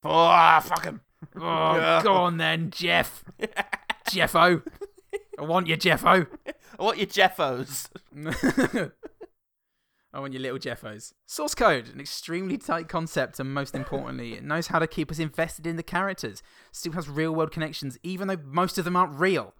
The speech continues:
Speaker 2: I had a, I had a lot of fun watching this movie. It's, it's
Speaker 1: Yeah.
Speaker 2: dark and moves at a great pace. It's just
Speaker 1: Mm.
Speaker 2: very well done and very enjoyable.
Speaker 1: Yeah, it definitely is. It's really fun. Yeah, very exciting as well. And it was made shortly after Inception, and just felt like, "Ooh, maybe this is just what gonna be,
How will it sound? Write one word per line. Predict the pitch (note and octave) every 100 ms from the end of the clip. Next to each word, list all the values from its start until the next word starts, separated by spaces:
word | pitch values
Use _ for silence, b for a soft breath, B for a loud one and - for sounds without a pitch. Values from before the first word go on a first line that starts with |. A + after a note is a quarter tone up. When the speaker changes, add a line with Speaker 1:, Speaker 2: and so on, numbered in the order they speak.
| _
Speaker 2:
I | C#3
had | D3
a, | C#3+ C3+ B2+ - -
I | C3+
had | C3+
a |
lot | C3+ B2
of | -
fun | A#2
watching | A2 A2 A2+
this | G#2
movie. | A2 G#2+ G#2+
It's, | G#2 G#2
it's | G#2+ A2
Speaker 1:
Yeah. | F#2+
Speaker 2:
dark | A#2 G#2+ -
and | G#2
moves | G#2+ G#2 G#2+
at | G2+
a |
great | A2 G#2
pace. | - D3+ D3+ -
It's | F2+ -
just | C#3 C#3 C3
Speaker 1:
Mm. |
Speaker 2:
very | A#2 C3
well | B2+ A2+
done | A#2
and | A2 A2
very | B2 A#2+ A#2
enjoyable. | A2+ A#2 A2+ F2+ G#2
Speaker 1:
Yeah, | F3+ F3 - -
it | D#3
definitely | E3 - - D3
is. | C#3+ - _
It's | C#3+ -
really | D#3 D3+
fun. | C#3+ C#3 C3 C3 _ _ _ _ _
Yeah, | - F#4+ _ _
very | -
exciting | - - G3 A3+ D3+
as | C#3
well. | E3+ E3+
And | C#3
it | C3+
was | C#3+ - - b b
made | F3+ F#3+
shortly | - G#3 C3+
after | E3+ E3+
Inception, | E3 - E3 - C3+
and | A#2
just | A#2+ C3+
felt | - C3
like, | C3 - -
"Ooh, | C#4+
maybe | G#3 C4
this | F#4 E4
is |
just | - A#3
what | G#3
gonna | - F#3
be, | - D#3+